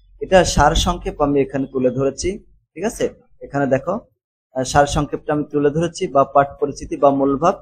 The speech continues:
এটা আমি তুলে ধরেছি এখানে তোমাদের জন্য। কোনো জাতির সভ্যতা, উন্নতি, কর্ম, আহ,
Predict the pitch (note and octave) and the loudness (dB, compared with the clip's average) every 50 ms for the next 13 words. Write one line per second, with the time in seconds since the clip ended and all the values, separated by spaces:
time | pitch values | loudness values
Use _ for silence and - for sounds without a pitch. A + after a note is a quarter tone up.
0 | _ - D3 C3+ - C#3+ C#3 C3+ C3+ C3 C3+ D3 B2+ B2 A2+ A#2+ A#2 A#2 - - | _ -4 -2 0 2 2 2 2 2 -4 -4 -2 -2 -2 -2 -2 -6 -6 -6 -10
1 | A#2+ - C#3 C#3+ F#3+ A3+ - C#3 B2 B2 A#2+ A2 A#2 F#2+ - A2+ A2 G#2+ - _ | -14 -12 -10 -10 -10 -10 -10 -8 -8 -6 -6 -8 -10 -12 -10 -10 -10 -10 -12 _
2 | _ _ _ _ _ _ _ - D3 E3 E3+ B2+ A#2+ D3+ C#3+ C#3+ - - E3+ E3+ | _ _ _ _ _ _ _ -4 -2 -2 0 4 6 6 6 6 4 -2 -4 -4
3 | - - C#3 B2 A2 A#2 D3+ D3+ D3 - D3+ D3 D3 D3 C#3+ - - C#3+ C#3 C#3+ | 0 2 2 0 2 2 0 0 2 2 2 4 4 4 2 0 -2 -2 -2 0
4 | C#3+ C#3+ C#3+ C#3 - - C#3 C#3 C3+ C#3 C3+ - _ _ _ _ _ _ _ - | 0 0 -2 -2 -4 -4 -6 -4 -4 -6 -8 -12 _ _ _ _ _ _ _ 4
5 | C#3+ D3 D3 D3+ D3+ D3+ D3 - - - C#3 C#3 C#3 C#3 C#3 C#3 | 4 4 6 4 2 0 -2 -4 -6 0 4 6 6 8 6 6